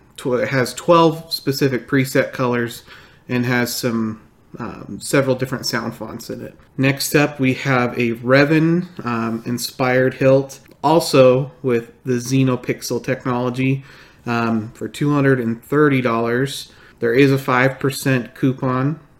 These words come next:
um, and all of these will be linked in the description below.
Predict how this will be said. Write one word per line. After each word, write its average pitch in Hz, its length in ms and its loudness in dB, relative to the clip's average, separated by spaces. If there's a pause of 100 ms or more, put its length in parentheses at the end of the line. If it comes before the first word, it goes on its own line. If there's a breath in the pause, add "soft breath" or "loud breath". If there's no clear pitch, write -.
um, 117 320 -8
and 117 80 -10
all 185 220 4
of 170 40 -2
these 180 160 2
will 143 80 -2
be 131 360 0 (340 loud breath)
linked 131 300 2
in 123 80 0
the 120 80 0
description 120 580 -4
below. 117 540 -2